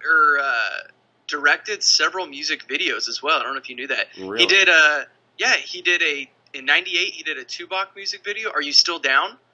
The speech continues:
Speaker 1: Um,
Speaker 2: Are you
Speaker 1: he's done
Speaker 2: asking me,
Speaker 1: sev-
Speaker 2: or is that the name of the video?
Speaker 1: Tyrese.
Speaker 2: Okay.
Speaker 1: Do what?
Speaker 2: He did a Tyrese video?
Speaker 1: He's done several Tyrese videos.
Speaker 2: Wow, him and Tyrese have good rapport.
Speaker 1: They're boys.
Speaker 2: I'd hang out with Tyrese.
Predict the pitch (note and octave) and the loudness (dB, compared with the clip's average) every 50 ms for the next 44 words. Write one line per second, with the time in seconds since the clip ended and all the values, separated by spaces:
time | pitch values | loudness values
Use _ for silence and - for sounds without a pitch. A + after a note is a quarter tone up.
0 | _ _ _ _ _ _ _ _ _ - - C3 C3+ C3+ C3 C3 B2+ A#2+ B2 B2+ | _ _ _ _ _ _ _ _ _ -6 -2 -2 0 0 0 0 0 0 0 -2
1 | B2+ A#2+ A2+ A2+ A#2+ A#2 G#2+ G#2+ A2 - G3+ F#3 A2+ G#2+ - - D#3+ E3 E3 E3 | -2 -4 -4 -4 -2 0 2 2 2 2 2 2 2 4 4 6 6 4 0 -2
2 | B2 F#2+ F#2 - - G2+ F#2+ - G2 F#2 - - D#3+ F3 F3 E3 F#2 E2 - - | -6 -10 -12 -10 -10 -12 -12 -12 -12 -6 -2 0 0 0 0 -6 -14 -18 -18 -16
3 | - - - - _ _ _ _ _ _ F2+ _ E2+ E2+ - _ _ - C#3 C#3 | -16 -16 -18 -20 _ _ _ _ _ _ -20 _ -20 -20 -20 _ _ -20 -20 -16
4 | C3+ C3 - - - _ _ _ _ - A2+ B2+ B2+ A#2 G#2+ - A#2 A2+ G#2+ G2+ | -14 -14 -14 -14 -16 _ _ _ _ -12 -8 -6 -6 -6 -6 -4 -4 -4 -4 -4
5 | G2+ A2+ A2+ - C#3 C#3+ D3 D#3 F3+ G3 - _ _ _ _ _ _ _ _ _ | -8 -10 -12 -10 -10 -10 -8 -8 -10 -12 -16 _ _ _ _ _ _ _ _ _
6 | _ _ - - - G3 - - - D#3+ E3+ G3 A#3 G3 - - B2+ B2 A#2 G#2+ | _ _ -8 -6 -4 -4 -4 -4 -2 -2 -2 -4 -4 -6 -6 -6 -6 -6 -8 -10
7 | G#2+ - - - - - - - - - - F2+ F2 F2+ G2 F#2+ F#2 F#2+ G#2 G#2 | -12 -14 -14 -16 -16 -16 -16 -16 -14 -14 -14 -12 -8 -6 -6 -6 -6 -8 -12 -14
8 | G2 F#2+ - G2+ G2 F#2+ G2+ A#2+ - - G#2 F2+ - - F#2 E2+ F2+ F2+ F2 _ | -14 -12 -10 -8 -8 -8 -8 -10 -12 -14 -14 -14 -14 -14 -16 -14 -14 -18 -18 _
9 | - F#2 F#2 F2 F2+ - _ _ _ _ _ - C#3+ D3 - - _ _ G3+ A3+ | -16 -14 -14 -14 -14 -18 _ _ _ _ _ -10 -8 -8 -8 -10 _ _ -8 -8
10 | G3 C#3+ A2 - - - - - _ _ _ _ _ _ _ _ _ _ _ _ | -8 -6 -4 -4 -4 -6 -6 -10 _ _ _ _ _ _ _ _ _ _ _ _
11 | _ _ _ _ _ _ _ _ _ _ _ _ _ _ _ _ _ _ _ _ | _ _ _ _ _ _ _ _ _ _ _ _ _ _ _ _ _ _ _ _
12 | _ _ - A2+ D#3 E3+ A3+ D#4 E4 D4 - G2+ G2 - - - - E2 D#2+ D#2 | _ _ -6 -6 -6 -4 -6 -8 -8 -8 -10 -12 -14 -18 -18 -16 -16 -14 -14 -16
13 | D#2 D#2 D#2+ G2 - - - - | -18 -20 -20 -20 -20 -20 -20 -20